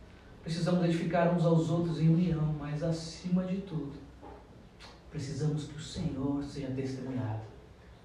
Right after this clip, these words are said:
Que assim fique claro que o Senhor está entre nós.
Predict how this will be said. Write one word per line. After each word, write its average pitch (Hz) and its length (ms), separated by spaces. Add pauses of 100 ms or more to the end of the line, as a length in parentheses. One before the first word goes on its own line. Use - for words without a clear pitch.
(560)
Que 160 100
assim 170 720
fique 160 200
claro 139 360
que 131 60
o 135 40
Senhor 139 400
está 127 360
entre 127 240
nós. 113 480